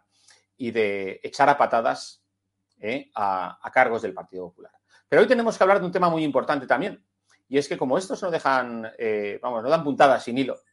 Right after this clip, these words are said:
me refiero a la izquierda gobernante en Valencia y a la Comunidad Valenciana, esta semana hemos conocido que el Ayuntamiento de Valencia va a dedicar nuevas calles, no os lo perdáis, a comunistas y anarquistas.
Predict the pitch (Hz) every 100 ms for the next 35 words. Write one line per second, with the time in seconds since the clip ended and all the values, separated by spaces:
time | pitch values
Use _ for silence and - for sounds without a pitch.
0 | _ - 95 120 120 104 - _ _ 101
1 | 101 - 139 131 117 107 127 120 104 101
2 | 123 - 104 98 95 104 107 131 104 95
3 | - 117 123 _ _ _ _ 160 190 196
4 | 196 185 180 160 190 190 165 143 135 165
5 | 190 180 175 185 185 185 175 _ _ _
6 | _ _ - 127 185 - 127 127 123 123
7 | 185 185 151 180 175 - 165 156 165 165
8 | - - _ - 135 165 147 113 123 127
9 | - - 131 - 113 117 139 - 147 -
10 | _ 131 135 139 120 - 139 - - -